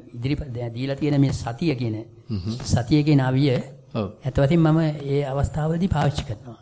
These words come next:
Speaker 2: හරි.
Speaker 1: මොකද උදාහරණයක් කිව්වොත්, අ, දැන් අපි, අ, ල-, ලස්සන රූපයක් දැක්කා.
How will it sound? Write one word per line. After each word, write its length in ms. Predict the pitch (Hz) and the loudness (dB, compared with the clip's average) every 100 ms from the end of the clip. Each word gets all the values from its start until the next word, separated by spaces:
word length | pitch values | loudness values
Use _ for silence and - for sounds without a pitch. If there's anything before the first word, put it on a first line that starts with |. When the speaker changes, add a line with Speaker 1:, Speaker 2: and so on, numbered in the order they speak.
| _ | _
Speaker 2:
හරි. 200 | 110 95 - _ | -6 -6 -10 _
Speaker 1:
මොකද 220 | - 131 | -2 2
උදාහරණයක් 540 | 147 127 - - 160 - | 4 2 0 2 0 0
කිව්වොත්, 400 | 262 220 - - | 0 -2 -2 -4
අ, 140 | 127 | -4
දැන් 200 | 120 120 | -2 -4
අපි, 200 | 117 127 117 - | -4 -8 -12 -16
අ, 180 | - 113 | -12 -10
ල-, 320 | 110 113 113 110 | -10 -12 -14 -14
ලස්සන 320 | 110 - 131 | -14 -8 -4
රූපයක් 360 | 117 131 147 135 | 2 4 6 4
දැක්කා. 340 | 127 147 135 | 0 2 2